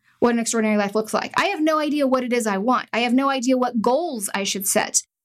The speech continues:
And so what happens is we look left, we look right, we look over the fence, and we see the, where the grass is greener, and we go, "That's what I should be doing," right? And what we really wanna do is understand what it is that you want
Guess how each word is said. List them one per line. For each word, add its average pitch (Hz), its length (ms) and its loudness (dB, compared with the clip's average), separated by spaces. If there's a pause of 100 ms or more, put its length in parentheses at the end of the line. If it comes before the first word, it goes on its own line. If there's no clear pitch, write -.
(120)
And 277 160 4
so 285 180 0
what 277 160 -2
happens 320 400 2
is 220 160 0
we 226 100 0
look 226 200 0
left, 208 320 -2
we 208 80 2
look 202 180 -2
right, 220 300 0
we 240 80 -2
look 214 180 0
over 220 240 2
the 202 80 -4
fence, 233 340 0
and 226 100 4
we 214 80 2
see 233 140 0
the, 208 80 4
where 208 120 2
the 208 80 0
grass 202 320 0
is 196 100 -6
greener, 214 320 4
and 277 100 0
we 233 60 -2
go, 220 300 0
"That's 247 220 0
what 220 100 -4
I - 60 -2
should 202 160 -8
be - 80 -6
doing," - 320 -6 (260)
right? 240 400 2 (680)
And 302 120 4
what 339 100 0
we 339 100 0
really 427 260 2
wanna 254 200 0
do 202 220 2
is 214 100 0
understand 226 480 0
what 262 500 0
it 262 100 -2
is 214 200 0
that - 140 -2
you 285 260 2
want - 420 0